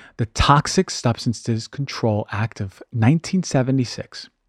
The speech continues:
provides the E P A with the authority to require reporting, record-keeping, testing requirements,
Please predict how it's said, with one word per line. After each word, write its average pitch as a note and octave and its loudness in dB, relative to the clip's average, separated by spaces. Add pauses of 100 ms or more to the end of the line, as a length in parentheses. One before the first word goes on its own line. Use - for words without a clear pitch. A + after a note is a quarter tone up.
(520)
provides C3 4
the C3+ 2
E F3+ 4
P C3+ 2
A B2+ 6
with A#2 2
the D#3 4
authority D3+ 2
to - -8
require A2 0
reporting, D3+ 2
record-keeping, A2+ -2
testing A2 -6
requirements, G2+ -2